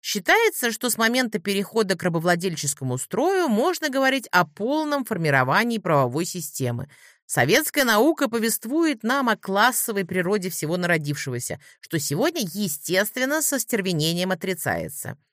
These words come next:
И тем не менее, в Древнем Риме убийство раба ради развлечения расценивалось как не слишком значительное правонарушение,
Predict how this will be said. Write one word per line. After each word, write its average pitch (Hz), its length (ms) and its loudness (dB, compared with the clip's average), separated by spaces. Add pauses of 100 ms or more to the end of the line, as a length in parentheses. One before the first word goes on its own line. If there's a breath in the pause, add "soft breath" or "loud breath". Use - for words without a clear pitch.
(300)
И 226 80 -8
тем 427 220 0
не 453 80 0
менее, 294 400 -2 (600)
в 180 120 -4
Древнем 269 440 2
Риме 247 440 0 (220 soft breath)
убийство 208 600 2
раба 165 420 6
ради 196 240 2
развлечения 190 760 0
расценивалось 269 680 0
как 311 180 0
не 214 120 -2
слишком 214 380 -4
значительное 170 640 -2
правонарушение, 147 960 -2